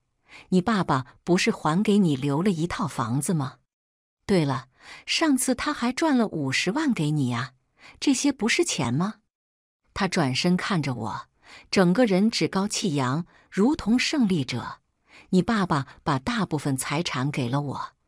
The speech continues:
这是事实。不过，这也是你爸爸的用心良苦，他是希望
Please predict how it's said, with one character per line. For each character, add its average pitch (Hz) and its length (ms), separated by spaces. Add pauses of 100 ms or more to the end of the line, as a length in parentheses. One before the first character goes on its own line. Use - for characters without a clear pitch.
(300)
这 294 140
是 226 140
事 208 240
实。 123 360 (400)
不 170 120
过， 151 300 (340)
这 277 160
也 180 180
是 180 300 (240)
你 180 160
爸 233 260
爸 180 160
的 151 160
用 202 240
心 269 260
良 190 280
苦， - 380 (460)
他 175 140
是 151 140
希 180 240
望 147 240